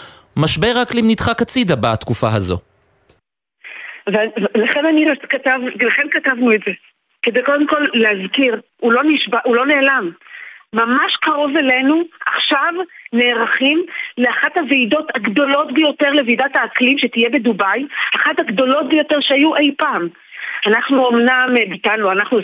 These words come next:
Speaker 2: ספציפית המכון, ביטלנו את השתתפותנו בגלל המלחמה, אבל גם הנוכחות הישראלית שהייתה אמורה להיות עשרות אלפי אנשים, אלפי אנשים, לא תגיע. היא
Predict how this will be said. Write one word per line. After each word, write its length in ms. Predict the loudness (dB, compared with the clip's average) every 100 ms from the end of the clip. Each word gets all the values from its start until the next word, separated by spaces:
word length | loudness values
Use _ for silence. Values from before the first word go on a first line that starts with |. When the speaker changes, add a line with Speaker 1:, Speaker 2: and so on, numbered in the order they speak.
| -2
Speaker 2:
ספציפית 420 | -4 -2 -2 0
המכון, 580 | 0 0 -2 -4 -4 -2
ביטלנו 280 | -2 0 0
את 100 | -2
השתתפותנו 580 | -2 -2 -2 -2 0 2
בגלל 260 | 2 2
המלחמה, 460 | 2 2 0 -2 -2 -2 -8 -6 -2
אבל 140 | 0
גם 180 | 0 0
הנוכחות 480 | 0 -2 -2 0 0
הישראלית 480 | 0 0 2 2 0
שהייתה 240 | 0 0
אמורה 220 | 2 2
להיות 200 | 2 0
עשרות 320 | -2 -2 0
אלפי 180 | 0 0
אנשים, 360 | 0 0 -2 -4 -6 -8 0
אלפי 300 | 0 -2 -2 0
אנשים, 420 | 2 2 2 0 0 -4 0
לא 180 | 2 2
תגיע. 320 | 0 2 -2 -2 _ -20 -14 -10 -10 -6
היא 100 | -4